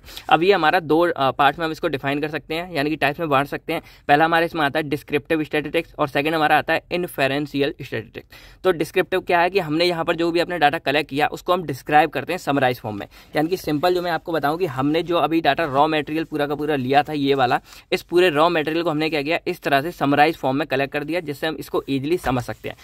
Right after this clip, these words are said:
तो ये हमारा जो इस तरह समराइज है इसको हम बोलते हैं डिस्क्रिप्टिव स्टैटिस्टिक्स। और सेकंड हमारे इसमें आता है इन्फेरेंशियल स्टैटिस्टिक्स। तो इसमें क्या है कि जो हमारा ये डिस्क्रिप्टिव, यानी कि जो हमने ये पूरा प्रिपेयर किया है, इसी को समझना, इसी को इंटरप्रिटेशन करना,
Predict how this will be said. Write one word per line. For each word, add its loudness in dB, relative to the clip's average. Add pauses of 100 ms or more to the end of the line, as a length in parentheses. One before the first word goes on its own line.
(200)
तो 4
ये 6
हमारा 2
जो -2
इस -12
तरह -2
समराइज 2
है 0
इसको -4
हम 0
बोलते 0
हैं -4
डिस्क्रिप्टिव -2
स्टैटिस्टिक्स। -6
और 2
सेकंड 0
हमारे 2
इसमें -2
आता 2
है -4
इन्फेरेंशियल 0
स्टैटिस्टिक्स। -4
तो -8
इसमें -4
क्या 0
है 0
कि -6
जो 2
हमारा 2
ये 0
डिस्क्रिप्टिव, -4
यानी -4
कि 0
जो -2
हमने 0
ये 0
पूरा 0
प्रिपेयर -4
किया -2
है, -6
इसी -4
को -2
समझना, 0 (280)
इसी 2
को 2
इंटरप्रिटेशन -2
करना, -2